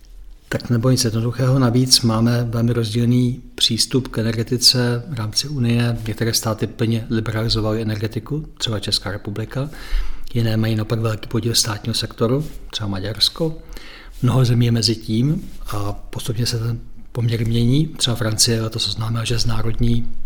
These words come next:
E D F, jejich největší elektrárenskou společnost. Podobně německá vláda koupila od soukromých vlast-, soukromých vlastníků Uniper,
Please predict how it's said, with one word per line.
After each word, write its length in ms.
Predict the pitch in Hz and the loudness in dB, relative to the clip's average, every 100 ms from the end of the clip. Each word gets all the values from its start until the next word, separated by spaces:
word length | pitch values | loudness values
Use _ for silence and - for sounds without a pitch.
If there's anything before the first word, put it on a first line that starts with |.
| - - 104 - | 2 0 -2 -2
E 180 | 120 117 | -2 -2
D 120 | 107 | -2
F, 280 | 107 131 - | -4 -4 -2
jejich 140 | 113 | -4
největší 560 | 110 110 107 117 - - | -2 -4 -2 -4 -6 -4
elektrárenskou 600 | 131 120 113 113 110 - | -2 0 0 0 0 -2
společnost. 680 | 110 - 117 - 131 131 - - - - | -4 -4 -6 -2 0 -2 -4 -10 -10 -6
Podobně 340 | - 127 127 | 0 4 4
německá 420 | 120 120 120 - 117 | 4 4 2 2 0
vláda 260 | 117 117 | 2 0
koupila 600 | 113 110 - 117 113 - - | 0 -2 -2 -2 -2 -6 -6
od 100 | - | 0
soukromých 360 | 139 127 120 | 2 4 4
vlast-, 260 | 117 - - | 4 4 2
soukromých 420 | - 131 117 123 | 0 2 2 0
vlastníků 640 | 120 - 117 123 120 - - 151 151 | 0 -2 -2 -2 -4 -4 -6 -4 0
Uniper, 460 | 147 - 123 107 | 0 0 -2 -4